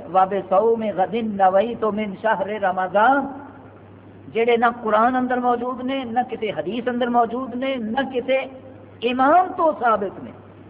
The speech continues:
جنہاں دا کوئی اصل ہے ہی نہیں۔ نیت دا تعلق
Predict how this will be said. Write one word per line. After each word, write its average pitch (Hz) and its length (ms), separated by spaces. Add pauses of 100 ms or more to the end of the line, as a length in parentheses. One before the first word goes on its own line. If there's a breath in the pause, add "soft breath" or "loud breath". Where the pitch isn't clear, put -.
(2500)
جنہاں 277 280
دا 294 160
کوئی 277 200
اصل 302 360
ہے 185 140 (160)
ہی 349 80
نہیں۔ 269 300 (3250)
نیت 220 460
دا 226 80
تعلق 226 460